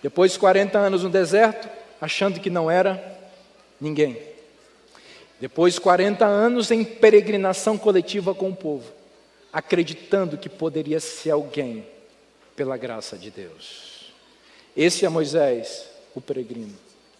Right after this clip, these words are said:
Esse é o nosso representante. Aquele que vê o invisível e aquele que contempla o galardão e que, por isso,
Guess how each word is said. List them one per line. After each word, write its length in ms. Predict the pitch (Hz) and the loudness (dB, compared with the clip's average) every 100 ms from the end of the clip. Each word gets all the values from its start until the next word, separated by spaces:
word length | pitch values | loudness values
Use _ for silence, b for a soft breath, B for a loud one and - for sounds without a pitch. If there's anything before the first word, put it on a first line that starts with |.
| _ _ _ _ _ 151 | _ _ _ _ _ -8
Esse 220 | 156 170 | -2 -2
é 40 | |
o 40 | 147 | 0
nosso 320 | 151 143 156 | -2 -2 -6
representante. 840 | 143 147 143 131 127 143 120 - B B B B - | -6 -6 -6 -8 -10 -12 -12 -16 B B B B -4
Aquele 880 | 185 - - 226 240 190 180 139 - - - _ - | -4 -4 2 4 4 2 -4 -10 -18 -20 -20 _ -8
que 140 | 196 | -6
vê 840 | 151 127 180 180 160 139 - - - - _ | -6 0 6 6 4 -4 -12 -20 -20 -20 _
o 100 | 180 | -4
invisível 760 | 175 160 165 127 165 160 139 127 - b b b - | -4 -4 -6 -8 -8 -10 -10 -12 -14 b b b 0
e 100 | 175 | 0
aquele 480 | 175 185 156 143 | 2 0 0 -2
que 160 | 139 180 | -8 -10
contempla 720 | - 165 - 175 147 - 135 | -8 -8 -4 -4 -4 -8 -8
o 140 | 123 147 | -8 -6
galardão 640 | 156 147 131 127 135 120 B B - | -4 -4 -6 -8 -8 -10 B B -14
e 60 | |
que, 120 | 151 160 | -12 -10
por 220 | 151 139 | -10 -8
isso, 400 | 147 - - | -8 -8 -12